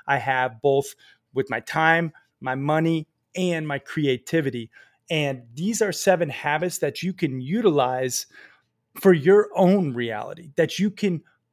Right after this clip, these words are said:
put into place right away to make an instant impact. And this is a nod, you know, a little tip of the hat to Mister Stephen Covey, who wrote The Seven Habits of Highly Effective People. And we'll get into those as well. But I wanna actually share with you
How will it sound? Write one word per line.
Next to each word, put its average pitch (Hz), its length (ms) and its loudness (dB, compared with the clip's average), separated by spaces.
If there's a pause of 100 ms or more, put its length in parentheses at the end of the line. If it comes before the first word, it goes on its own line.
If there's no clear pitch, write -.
(280)
put 233 240 4
into 185 260 0
place - 400 0
right 180 380 2
away 170 440 2
to 170 120 -6
make 160 320 -2
an 156 120 -8
instant 156 440 -6
impact. - 480 -6 (280)
And 143 140 0
this 226 220 0
is 285 120 0
a 269 60 0
nod, 190 540 4 (400)
you 151 100 0
know, 139 100 0
a 143 60 -2
little 160 180 -2
tip - 220 -8
of 190 60 -8
the 143 80 -2
hat 165 380 0
to 165 100 -2
Mister 165 360 -2
Stephen 160 440 -4
Covey, 143 340 -2
who 180 220 0
wrote 160 340 0
The 151 80 -2
Seven 160 600 2 (500)
Habits 147 440 4
of 143 120 -8
Highly 143 280 2
Effective 131 440 -2
People. 180 300 -2
And 131 100 -4
we'll 139 100 -2
get 160 220 0
into 143 200 -4
those 135 300 -4
as 117 180 -8
well. 135 360 -2 (260)
But 131 80 -2
I 151 80 4
wanna 208 260 -2
actually 170 360 -4
share 175 340 2
with 175 260 0
you 120 320 -6